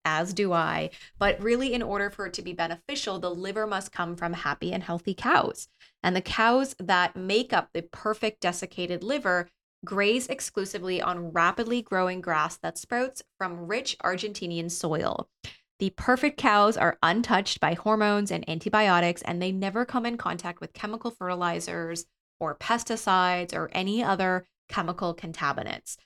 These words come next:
So the perfect desiccated liver is really one of the healthiest liver supplements that you can find. I'm a really big fan of them. A lot of people believe that liver stores toxins when in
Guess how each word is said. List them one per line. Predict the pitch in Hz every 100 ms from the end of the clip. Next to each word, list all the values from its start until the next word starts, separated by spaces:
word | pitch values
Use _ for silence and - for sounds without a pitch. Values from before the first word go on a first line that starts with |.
| _ _
So | - - 185 180 -
the | 175 190 190
perfect | - 220 247 240
desiccated | 196 208 - 180 175
liver | 165 160 160
is | 185 180
really | 175 202 214 208
one | 185 170
of | 170 -
the | 165 -
healthiest | - 190 190 233 233
liver | - 185
supplements | 190 170 170 165 165 -
that | 165
you | 160
can | 165 165
find. | 156 151 156 185 - -
I'm | 175 175
a |
really | 175 196 190 202
big | 185 175
fan | 170 156
of | 170 170
them. | 190 196 226 240 - - -
A | 202
lot | 190 180 185 185
of | 233 240
people | 220 214
believe | 202 185 165 165 170
that | 165 -
liver | 170 170 170 175
stores | 180 - 175 160 165 -
toxins | - 165 - - 220 226
when | 190 180
in | 170 175